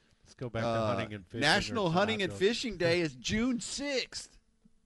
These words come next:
Speaker 1: That's my, uh,
Speaker 2: Gear up for free fish. No, it's not National Hunting and Fishing Day.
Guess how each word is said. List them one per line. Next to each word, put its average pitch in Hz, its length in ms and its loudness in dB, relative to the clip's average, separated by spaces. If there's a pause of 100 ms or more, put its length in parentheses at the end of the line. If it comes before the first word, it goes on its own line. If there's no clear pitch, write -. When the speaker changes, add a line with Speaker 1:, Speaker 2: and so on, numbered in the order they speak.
(840)
Speaker 1:
That's 175 240 -12
my, 104 320 -4
uh, 92 280 -6
Speaker 2:
Gear 190 240 2
up 202 160 2
for 156 180 0
free 214 680 -4 (280)
fish. 170 440 -2 (120)
No, 117 180 -2
it's 107 140 -8
not 135 180 -6
National 120 380 -6
Hunting 101 240 -10
and 87 80 -14
Fishing 87 320 -14
Day. 67 220 -14